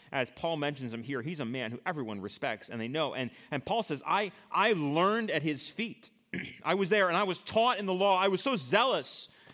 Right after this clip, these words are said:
I was persecuting the early church. I was going out and I was destroying people's lives." And he points to the Jewish leadership. And he says, "You remember me." He said, "I was the guy who was requesting letters to go to Damascus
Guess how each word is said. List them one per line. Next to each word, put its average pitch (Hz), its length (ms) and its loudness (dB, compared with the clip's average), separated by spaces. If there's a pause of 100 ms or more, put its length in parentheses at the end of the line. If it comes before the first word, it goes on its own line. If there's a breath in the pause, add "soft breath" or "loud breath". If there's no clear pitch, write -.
(280 loud breath)
I 220 140 8
was 233 180 4
persecuting 220 600 0
the 202 80 2
early 208 200 4
church. 202 280 0
I 247 160 6
was 208 160 0
going 208 180 4
out 214 140 4
and 196 100 0
I 285 80 4
was 214 240 -2
destroying 226 560 2
people's 202 320 -2
lives." 170 580 0
And 170 40 -6
he 180 60 -4
points 233 340 -4
to 175 60 -8
the 180 60 0
Jewish 185 280 -4
leadership. 190 440 0 (280 loud breath)
And 202 60 0
he 220 60 2
says, 208 200 2
"You 330 140 6
remember 392 420 4
me." 185 180 -4 (760 soft breath)
He 285 100 2
said, 285 140 4
"I 285 140 8
was 359 180 4
the 285 100 -6
guy 269 200 4
who 262 80 4
was 247 160 -2
requesting 247 560 0
letters 254 420 4
to - 80 -4
go 233 480 8
to 196 140 -6
Damascus 208 640 0